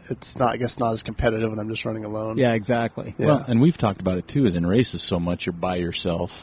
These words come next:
Speaker 1: Yeah.
Speaker 3: You know,
Speaker 2: Up,
Speaker 3: that
Speaker 2: up front you are.
Speaker 3: Yeah, well, I wouldn't know that, but
Speaker 2: Yeah,
Speaker 3: I
Speaker 2: you
Speaker 3: am
Speaker 2: would.
Speaker 3: in by myself sometimes too. So, um, in the back, but when you're by yourself, it's just like training. Whereas we've talked, you know, people that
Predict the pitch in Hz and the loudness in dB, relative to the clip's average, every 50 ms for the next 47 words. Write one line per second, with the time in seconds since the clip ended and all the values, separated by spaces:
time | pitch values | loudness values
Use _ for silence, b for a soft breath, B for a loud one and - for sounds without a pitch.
0 | - - - - - 123 - - - 95 95 90 90 85 - 90 98 95 - 87 | -20 -20 -20 -12 -10 -10 -10 -8 -6 -6 -2 0 2 2 2 2 2 2 2 2
1 | 90 85 - 160 165 - 131 107 95 95 110 135 - _ 147 127 95 87 90 - | 2 2 2 0 0 0 -2 -4 -4 -4 -6 -8 -4 _ 2 2 2 2 -2 -6
2 | 87 85 85 85 82 82 82 82 82 78 78 95 113 107 - - - 120 110 110 | -4 -2 -2 0 -2 -2 -2 -4 -4 -2 -2 0 0 -2 -2 -2 0 0 4 8
3 | 107 120 123 131 104 95 90 85 92 90 87 85 - - 98 92 - - - - | 10 10 10 10 8 4 4 4 2 2 2 -2 -2 0 0 0 0 -2 -12 -16
4 | - - 98 - - - 87 85 - - - - 165 135 92 80 - - - - | -8 -6 -6 -4 -2 -2 -4 -2 -4 -6 0 2 4 4 4 2 -4 -8 -10 -8
5 | 90 82 85 85 92 - 90 92 87 87 82 78 - - - 101 92 85 76 - | -8 -8 -10 -12 -14 -14 -12 -10 -10 -8 -10 -10 -12 -12 -8 -6 -6 -6 -4 -4
6 | 123 123 - - - - - - - - - b b b b b b _ 117 110 | -6 -8 -8 -14 -16 -18 -12 -10 -10 -12 -12 b b b b b b _ 4 4
7 | 104 92 85 - 113 117 107 92 - - - 104 98 - - - - - - 101 | 4 4 2 0 0 0 0 0 0 0 2 2 2 0 -2 -10 -10 -8 -6 -6
8 | 87 - - - - 117 110 101 85 82 82 85 87 87 87 87 - - - _ | -6 -6 -10 -4 -2 0 0 0 0 -2 -2 -2 0 0 0 -2 -2 -8 -16 _
9 | - 104 101 95 98 101 - - 95 92 - - _ _ _ 110 95 90 82 - | -6 -4 -2 0 0 0 2 2 0 0 -2 -8 _ _ _ -2 -2 -2 -4 -2
10 | - 101 95 - - 90 90 87 85 82 | -2 -2 0 0 0 0 2 0 -2 -4